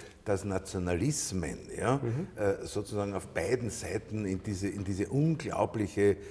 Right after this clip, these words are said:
Speaker 1: Situation,
Speaker 2: Mhm.
Speaker 1: äh, geführt haben und vor allem der Faschismus, äh, das ausschlaggebende Kriterium war. Das heißt, äh, wenn man sagt, dass die moderne Kirche, die Kirche heute, äh,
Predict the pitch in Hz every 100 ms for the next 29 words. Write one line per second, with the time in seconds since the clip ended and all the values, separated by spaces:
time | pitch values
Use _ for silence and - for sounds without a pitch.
0 | - - 107 - 98 - 95 104 104 -
1 | - - - 98 90 87 - 95 - 110
2 | - 80 85 90 - 104 104 101 - -
3 | 101 104 - 139 - 113 85 71 - 110
4 | 92 - - - 104 87 90 - 101 -
5 | 95 92 92 87 95 92 90 90 95 90
6 | 80 - 85 - - - - - 110 101
7 | 117 - - 113 110 107 - - - -
8 | - - - - - - 98 98 117 117
9 | 110 107 - 120 - 117 - 107 - -
10 | 101 92 98 113 135 - 107 101 - 98
11 | 104 98 113 113 113 87 73 113 117 -
12 | 104 92 - - - - - 101